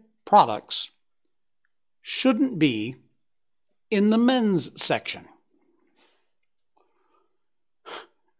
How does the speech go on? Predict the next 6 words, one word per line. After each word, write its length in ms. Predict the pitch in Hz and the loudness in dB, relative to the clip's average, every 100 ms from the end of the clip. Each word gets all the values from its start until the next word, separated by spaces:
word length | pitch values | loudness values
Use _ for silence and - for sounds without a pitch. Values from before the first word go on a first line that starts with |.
| _ _ _ _ 269 | _ _ _ _ -6
It's 280 | 349 - - | -6 -10 -16
just 360 | - 135 - - | -12 -10 -12 -10
unbelievable. 840 | 139 131 123 113 113 113 117 123 - - - - - - - | -6 -6 -6 -8 -10 -10 -10 -10 -14 -20 -20 -20 -20 -20 -14
As 300 | - 208 196 | -2 0 2
you 80 | 190 | 2
know, 480 | 170 147 156 202 | 4 4 6 4